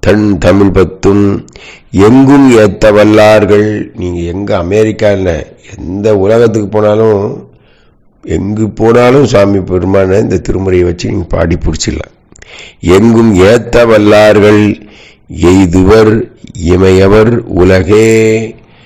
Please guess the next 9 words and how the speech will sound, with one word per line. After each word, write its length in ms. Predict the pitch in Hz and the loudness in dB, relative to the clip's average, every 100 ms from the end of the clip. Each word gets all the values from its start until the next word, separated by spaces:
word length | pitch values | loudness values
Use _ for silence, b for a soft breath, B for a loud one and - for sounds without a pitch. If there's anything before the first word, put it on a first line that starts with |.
| b b b b | b b b b
இமையவர்னா 680 | - 95 107 110 104 98 107 | -6 -2 2 2 0 -2 -2
ஏற்கனவே 520 | 120 107 98 101 110 | 0 0 -2 -4 -4
சொல்லியிருக்கோம், 520 | 98 101 98 95 120 123 | -2 -4 -4 -4 -6 -6
கண்களை 480 | 101 104 110 110 | -6 -6 -2 0
வந்து 320 | 104 101 110 - | 0 -2 -6 -4
திறந்த 420 | 95 101 104 104 | -2 -2 -2 -2
மாதிரியே 640 | 101 101 92 95 98 117 | -2 -4 -4 -6 -4 -4
இறைவனை 460 | 113 98 104 104 90 | -2 -2 -2 -2 -4
தியானம் 380 | 90 85 98 | -4 -4 -4